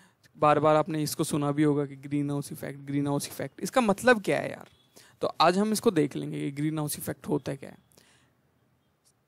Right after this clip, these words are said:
देखिए क्या होता है, मैं बहुत सिंपल शब्दों में अगर इसको समझाऊँ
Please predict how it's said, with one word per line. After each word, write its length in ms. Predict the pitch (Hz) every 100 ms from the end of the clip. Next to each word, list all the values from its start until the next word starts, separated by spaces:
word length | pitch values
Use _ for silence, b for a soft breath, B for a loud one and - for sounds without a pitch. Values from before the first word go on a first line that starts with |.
| _ _ -
देखिए 280 | 190 190 151
क्या 180 | 185 202
होता 300 | 185 156 156
है, 160 | 170
मैं 200 | 180 170
बहुत 280 | 165 175 214
सिंपल 480 | - 220 202 226 202 _ 190
शब्दों 320 | - 156 170
में 100 | 175 165
अगर 160 | 151
इसको 200 | 151 170
समझाऊँ 460 | - 147 143 151